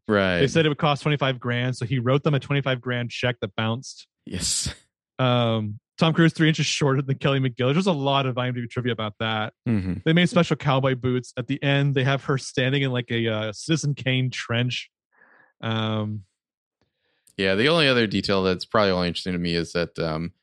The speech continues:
Speaker 1: like, the cast, like, most of the cast stayed at the Bahia, which is, like, a resort my grandparents would, like, stay at a lot. So I, like, I've been
Speaker 2: Mm.
Speaker 1: there several times. Uh, and, but, uh, Tom Cruise and Anthony Edwards stayed up in La Jolla to, like,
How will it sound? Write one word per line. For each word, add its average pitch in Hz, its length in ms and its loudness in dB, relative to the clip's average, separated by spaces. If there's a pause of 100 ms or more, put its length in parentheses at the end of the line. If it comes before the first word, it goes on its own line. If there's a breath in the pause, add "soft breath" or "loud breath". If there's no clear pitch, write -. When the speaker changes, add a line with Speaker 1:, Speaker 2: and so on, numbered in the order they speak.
(340)
Speaker 1:
like, 98 220 -2
the - 80 -8
cast, 110 500 0
like, 95 120 -2
most 107 240 2
of - 60 -10
the 110 80 -2
cast 95 340 -2
stayed 87 240 0
at 85 80 -4
the 82 80 -12
Bahia, 87 680 -2
which - 300 -6
is, 73 140 -10
like, 80 200 -6 (200)
a 80 120 -6
resort 78 520 -4
my 82 80 -4
grandparents 80 580 -4
would, 92 140 -12
like, 92 160 -4
stay 98 180 -2
at 90 120 0
a 92 40 0
lot. 92 320 -2
So 85 140 -6
I, - 20 -2
like, 82 160 -6
I've 78 100 -8
been 78 200 0
Speaker 2:
Mm. - 20 -4
Speaker 1:
there 80 140 -4
several 82 280 -4
times. 80 440 -8 (440)
Uh, 87 200 -4
and, 82 340 -6
but, 80 260 -6
uh, 82 140 -4
Tom 98 240 -2
Cruise 90 220 -4
and 85 100 -4
Anthony 80 220 -6
Edwards 78 400 -6
stayed 82 200 -4
up 78 140 -4
in 82 60 -10
La 78 80 -8
Jolla 82 340 -4
to, - 160 -14
like, 82 220 -10